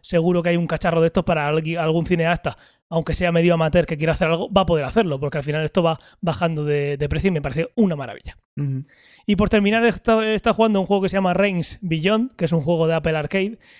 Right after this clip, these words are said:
Speaker 1: que ya jugué al Reigns, eh, que está súper chulo. Eh,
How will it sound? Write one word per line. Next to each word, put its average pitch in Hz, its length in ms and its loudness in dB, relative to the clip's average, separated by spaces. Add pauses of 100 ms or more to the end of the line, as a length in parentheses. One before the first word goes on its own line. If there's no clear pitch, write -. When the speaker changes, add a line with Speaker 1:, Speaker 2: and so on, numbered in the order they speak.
(160)
Speaker 1:
que 170 280 -2
ya 180 180 0
jugué 208 300 2
al 170 160 0
Reigns, 208 600 -2 (160)
eh, 143 520 -6 (580)
que 156 140 -2
está 165 180 -2
súper 160 280 0
chulo. 214 420 0
Eh, 160 280 0